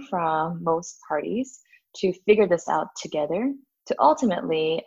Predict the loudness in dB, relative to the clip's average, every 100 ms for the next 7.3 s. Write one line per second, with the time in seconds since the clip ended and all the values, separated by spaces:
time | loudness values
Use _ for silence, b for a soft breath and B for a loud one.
0 | -4 -4 -2 -2 -2 -4 -10 -6 -6 -4
1 | -4 -6 -6 -12 -6 0 2 2 2 0
2 | -2 -8 -10 b b b b b _ _
3 | _ _ 0 4 6 6 4 2 0 -4
4 | -6 2 4 4 2 0 -4 -4 -2 -2
5 | 0 0 2 2 2 0 -2 0 0 0
6 | 2 4 6 6 4 4 0 -2 0 0
7 | -2 -4 -6